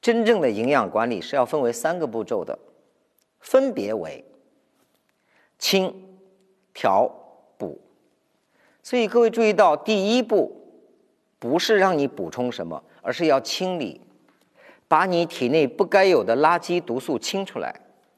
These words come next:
当它清出来之后，你的症状百分之六十到八十都可能减轻，甚至于消失。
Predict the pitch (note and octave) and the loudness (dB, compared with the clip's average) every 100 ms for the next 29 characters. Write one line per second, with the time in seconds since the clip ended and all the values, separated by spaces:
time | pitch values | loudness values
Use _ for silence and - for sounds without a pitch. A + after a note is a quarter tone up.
0 | _ _ _ - G#3+ A#3 A3+ G#3+ - C#4+ | _ _ _ 0 2 2 0 -2 0 2
1 | C#4+ G3+ D3 A#2+ C3 B2+ G#2 - - _ | 4 4 4 2 -2 -4 -4 -6 -18 _
2 | _ _ _ _ _ _ _ _ A#2 A#2+ | _ _ _ _ _ _ _ _ -2 2
3 | D3 - G#3+ B2+ D3+ - - A#2+ G#2 A2+ | 2 2 2 2 0 0 -2 -2 0 -2
4 | C#3 E3+ A3 D#3 - A#2 A#2 G#2+ D#3+ E3 | 0 2 2 2 0 2 2 4 2 0
5 | - F#2 - D#3+ A#2+ A2 A#2+ - F#2 F2+ | -8 -4 -2 0 -2 -4 -6 -8 -8 -8
6 | - C#3 C3 - - - C#3+ G#2 F#2+ F2 | -6 -6 -6 -16 -8 -4 -4 -4 -8 -6
7 | - F#2 - F2+ | -4 -4 -6 -18